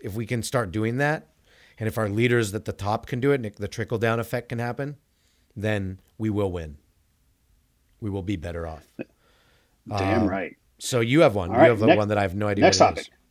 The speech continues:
Speaker 1: Yes.
Speaker 2: So Shuri, um, who you may remember, is the younger sister of T'Challa, Black Panther,
Speaker 1: Oh,
Speaker 2: rest in
Speaker 1: right.
Speaker 2: peace, in the series. So the actress Letitia Wright recently went on a ti-, recently went on a tirade how she's,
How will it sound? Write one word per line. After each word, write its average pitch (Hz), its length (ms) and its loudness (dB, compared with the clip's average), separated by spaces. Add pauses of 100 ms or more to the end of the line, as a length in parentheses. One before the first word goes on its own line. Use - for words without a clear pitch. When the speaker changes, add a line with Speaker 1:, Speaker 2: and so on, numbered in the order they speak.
Speaker 1:
Yes. 104 480 -6
Speaker 2:
So 151 180 6
Shuri, 135 680 4 (300)
um, 117 240 4
who 143 100 0
you 123 140 4
may 117 180 4
remember, 107 500 2
is 104 240 -4
the 104 120 2
younger 113 280 2
sister - 320 0
of - 120 -6
T'Challa, 104 680 2 (240)
Black 110 280 4
Panther, 113 600 -4
Speaker 1:
Oh, 139 100 4
Speaker 2:
rest 110 120 2
in 123 60 4
Speaker 1:
right. 98 100 0
Speaker 2:
peace, 92 480 0 (300)
in 120 80 2
the 123 80 4
series. 120 300 6
So 117 100 4
the 110 220 2
actress 131 380 2
Letitia 117 400 4
Wright 110 360 8 (260)
recently 135 300 8
went 127 100 8
on 117 120 6
a 101 60 0
ti-, - 260 2
recently 139 300 4
went 123 120 2
on 107 60 2
a - 20 -4
tirade 120 360 4
how 107 120 2
she's, 107 400 -2